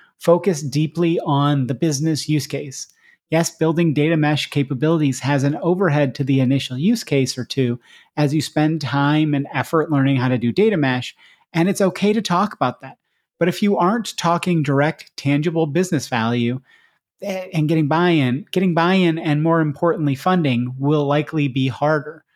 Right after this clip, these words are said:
So focus on, by doing this, this is great for this use case and for future use cases.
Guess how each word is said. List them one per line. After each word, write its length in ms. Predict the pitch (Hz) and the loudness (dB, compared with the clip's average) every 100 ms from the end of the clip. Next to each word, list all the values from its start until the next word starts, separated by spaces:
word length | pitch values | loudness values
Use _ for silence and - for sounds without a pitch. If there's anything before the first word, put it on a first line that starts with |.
| _ | _
So 200 | - 151 | -2 -2
focus 540 | 139 131 175 190 165 | -2 -6 -2 -2 -2
on, 340 | - 151 147 135 _ _ _ _ _ _ 120 - | 0 0 0 -4 _ _ _ _ _ _ -12 -2
by 220 | 156 156 | 0 2
doing 480 | 117 165 180 165 151 | 2 2 4 4 4
this, 260 | 139 135 | 2 0
this 200 | - 139 | -2 -2
is 100 | 147 | -2
great 260 | 127 151 160 | 0 0 0
for 120 | 156 | 0
this 240 | 143 139 | 0 0
use 200 | 156 156 | 0 -2
case 340 | - 143 135 131 - | 0 0 0 -2 0
and 260 | 139 147 | 0 0
for 320 | - 151 135 | 0 0 2
future 360 | 127 233 240 180 | 2 0 0 0
use 260 | 131 135 135 | 2 0 0
cases. 540 | 139 131 - 135 117 | 0 0 0 -2 -2